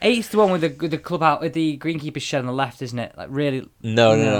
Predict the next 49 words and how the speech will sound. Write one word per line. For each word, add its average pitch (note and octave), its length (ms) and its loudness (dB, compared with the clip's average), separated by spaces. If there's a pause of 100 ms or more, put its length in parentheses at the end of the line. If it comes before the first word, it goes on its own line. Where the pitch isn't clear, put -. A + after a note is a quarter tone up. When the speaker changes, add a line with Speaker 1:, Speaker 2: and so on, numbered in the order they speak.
Speaker 2:
no. F2+ 80 -6
Speaker 1:
sorry. B2+ 140 -10
Speaker 2:
So A2+ 120 6
eighth A2+ 360 6
is A2+ 140 -4
where A2+ 540 6 (160)
you're A2 180 -6
coming A2+ 240 0
back B2+ 180 6
towards A#2 220 2
the - 40 -12
clubhouse G#2+ 320 4
and G#2 100 -6
you G#2 140 2
hit - 480 0
down C3 320 6
over A#2+ 240 4
the A#2 80 4
hill, G#2 300 8
and G2 100 2
then G2+ 100 0
there's C#3+ 240 2
Speaker 1:
That's - 20 8
Speaker 2:
a C3+ 80 10
big C#3+ 40 4
Speaker 1:
it. C3+ 120 4
Speaker 2:
pond, A#2 280 6
and G#2+ 240 -6 (180)
Speaker 1:
Yeah. C#3 160 4
Speaker 2:
you C3 40 4
hit A#2+ 140 4
over C3+ 320 4
the B2+ 80 0
pond. B2+ 440 4
Speaker 1:
Pond. A#2 120 -12 (480)
Speaker 2:
And A2+ 120 -6
I A#2 80 0
was G2+ 80 -2
like, G#2+ 220 2
"There's A2 180 0
literally A#2+ 500 0
no A2+ 220 0
way. G#2+ 180 0
There's, G2 220 -6
there'll A2+ 220 0
be G#2+ 80 -4
some C3 180 -4
people B2 360 -2
that G#2 200 -2